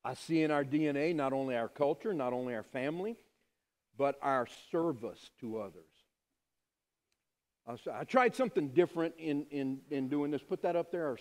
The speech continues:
service to others. Put the third thing, number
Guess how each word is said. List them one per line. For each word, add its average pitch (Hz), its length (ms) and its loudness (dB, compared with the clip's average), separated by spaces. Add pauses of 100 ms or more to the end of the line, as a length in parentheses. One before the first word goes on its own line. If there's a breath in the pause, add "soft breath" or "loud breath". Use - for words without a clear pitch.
service 131 460 -2
to 117 180 -2
others. 92 300 -6 (440)
Put 151 120 -4
the 156 80 -2
third 151 300 -2
thing, 151 240 -6 (1200)
number 113 200 -10